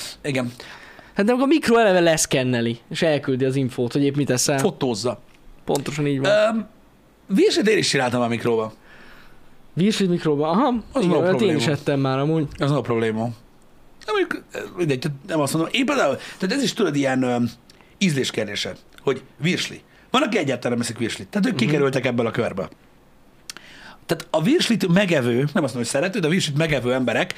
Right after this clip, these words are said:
Speaker 1: azok általában három részre oszlanak szét. Általában. Az arányokat nem tudom. Az egyik az, aki mikrózza a virslit.
Speaker 2: Igen.
Speaker 1: A másik az, aki süti a virslit.
Speaker 2: Mhm.
Speaker 1: A harmadik pedig az, aki főzi
Speaker 2: Így van.
Speaker 1: a virslit.
Speaker 2: Így van.
Speaker 1: Én nem vagyok egy ilyen ekte virsli kedvelő ember.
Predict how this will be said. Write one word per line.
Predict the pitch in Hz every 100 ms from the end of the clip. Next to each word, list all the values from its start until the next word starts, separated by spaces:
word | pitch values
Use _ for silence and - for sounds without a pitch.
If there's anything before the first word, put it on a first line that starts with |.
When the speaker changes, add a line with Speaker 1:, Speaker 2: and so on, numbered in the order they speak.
| -
Speaker 1:
azok | - 165
általában | 233 370 330 160 151
három | 135 170 131
részre | 131 123 127
oszlanak | 120 117 123 110
szét. | - 98 -
Általában. | - 117 117 101 - - 156
Az | 143
arányokat | 180 151 131 120 -
nem | 107
tudom. | 101 - - - - -
Az | 160
egyik | 285 196
az, | 185
aki | 180 160
mikrózza | 139 135 117 117
a |
virslit. | 104 101 - - -
Speaker 2:
Igen. | - 143 123 131 175 - - -
Speaker 1:
A | -
másik | 170 226 185
az, | 151
aki | 143 131
süti | 131 120 233 - - _ _ - - - -
a | 156
virslit. | 156 156 254 - -
Speaker 2:
Mhm. | 156 143 160 - -
Speaker 1:
A |
harmadik | 143 220 165
pedig | 117 117
az, | 170
aki | 175
főzi | 139 127 90 - - -
Speaker 2:
Így | 135 120 110
van. | 113 127
Speaker 1:
a | 135
virslit. | 131 127
Speaker 2:
Így | 123
van. | 117 - - - -
Speaker 1:
Én | 262 285 226
nem | 277 381
vagyok | 370 214
egy | 196
ilyen | 180 165 -
ekte | 196 208 - 160
virsli | 151 185 - 160
kedvelő | 147 131 120 120 117
ember. | 110 107 120 175